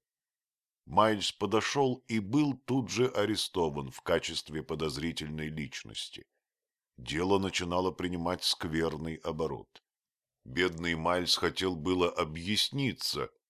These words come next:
но офицер грубо прикрикнул на него и велел своим солдатам обезоружить его и обыскать. «Помоги вам Бог найти что-нибудь», печально сказал бедный Майлз.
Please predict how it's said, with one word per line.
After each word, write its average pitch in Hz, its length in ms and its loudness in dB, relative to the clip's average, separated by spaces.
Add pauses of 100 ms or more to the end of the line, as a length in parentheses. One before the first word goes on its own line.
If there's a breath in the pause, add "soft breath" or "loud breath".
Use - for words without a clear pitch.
но 101 400 2
офицер 127 520 2
грубо 127 480 -2
прикрикнул 107 880 -2
на 80 80 -2
него 78 460 0
и 85 100 -2
велел 87 360 4
своим 90 400 0
солдатам 92 720 2
обезоружить 85 840 0
его 107 400 2
и 131 220 -4
обыскать. 82 840 -4 (1080)
«Помоги 82 440 -8
вам 104 320 -2
Бог 123 340 0
найти 76 400 -4
что-нибудь», 69 800 -8 (260)
печально 101 560 0
сказал 85 440 -2
бедный 76 400 -4
Майлз. 62 640 -8